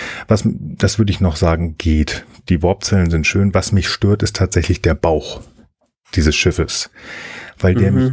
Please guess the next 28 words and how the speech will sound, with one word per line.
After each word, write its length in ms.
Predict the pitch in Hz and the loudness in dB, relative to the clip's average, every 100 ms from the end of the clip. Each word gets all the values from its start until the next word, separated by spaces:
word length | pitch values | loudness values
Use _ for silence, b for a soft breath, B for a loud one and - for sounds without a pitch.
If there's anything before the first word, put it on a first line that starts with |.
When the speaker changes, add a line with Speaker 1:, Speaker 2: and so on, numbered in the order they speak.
| 123 | -4
Speaker 2:
Ja. 40 | - | -2
Speaker 1:
unheimlich 1160 | 120 143 107 113 110 113 120 113 92 104 - | 2 2 2 2 2 4 4 2 2 0 -2
an 100 | 98 | 0
die 180 | 87 90 | 2 2
U 100 | 98 | 2
S 120 | 110 - | 2 0
S 220 | 90 85 | -2 2
Vengeance 560 | 95 110 87 71 - | 2 2 0 -2 -4
erinnert. 360 | - - - 104 | -4 -4 -6 -4
Und 160 | 92 90 | -4 0
die 80 | 104 | 0
U 60 | |
S 100 | 104 | 2
S 180 | 107 98 | 0 0
Vengeance 560 | 104 131 104 104 117 - | 2 2 2 2 2 0
ist, 240 | 98 - | 0 0
äh, 320 | - 104 101 - B B B B B - | 2 2 2 -2 B B B B B -2
dieses 320 | 101 92 85 | 0 2 0
Dreadnought-Schiff 1040 | - 92 92 - 101 80 78 - 95 - - | 0 0 0 2 2 2 0 0 0 -2 0
gewesen, 580 | 90 78 87 95 95 90 | 0 2 2 2 2 2
das 300 | 87 - - | 0 0 0
wir 180 | 90 | 0
in 480 | - 92 90 87 92 - | 2 2 2 2 0 -2
Star 300 | - - 87 | -2 0 0
Trek 240 | - 95 | 0 -4
zweitausendneun 800 | - 87 - 87 82 82 87 92 | 0 0 2 2 2 2 2 2
gesehen 420 | 85 73 80 82 78 | 0 -4 -6 -6 -6
haben. 300 | 71 - | -6 -6